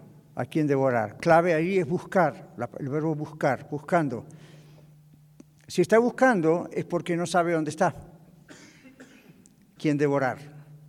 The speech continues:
¿Got it? ¿Lo ven? Entonces, ahí tenemos que decir lo que siempre les digo. Aquí estamos en una zona semimontañosa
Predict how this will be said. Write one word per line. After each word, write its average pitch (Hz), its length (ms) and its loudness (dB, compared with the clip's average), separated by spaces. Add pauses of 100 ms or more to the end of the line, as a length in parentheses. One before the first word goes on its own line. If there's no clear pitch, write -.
(140)
¿Got 160 280 4
it? - 60 -8 (680)
¿Lo 131 120 -4
ven? 202 340 -2 (1000)
Entonces, 151 800 -4
ahí 208 1120 -2
tenemos 180 400 -6
que 180 160 -6
decir 160 460 -2
lo 175 140 -4
que 156 120 -8
siempre 160 320 -6
les 151 120 -6
digo. 147 240 -2
Aquí 120 240 -6
estamos 160 420 -8
en 160 80 -6
una 147 220 -4
zona 147 600 -4
semimontañosa 151 1120 -6